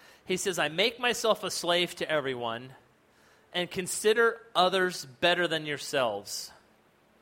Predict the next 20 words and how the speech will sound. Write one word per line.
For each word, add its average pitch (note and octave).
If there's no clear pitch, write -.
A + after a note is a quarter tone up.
These A3
two G#3+
ideas D3
really G3
contain D3
the C3+
distillation C#3+
of A2+
what A#2+
we're A#2
talking A2
about. F#2
The D3
distillation E3
of C3
this C3
idea B2+
that A#2+
this D3+
life B2+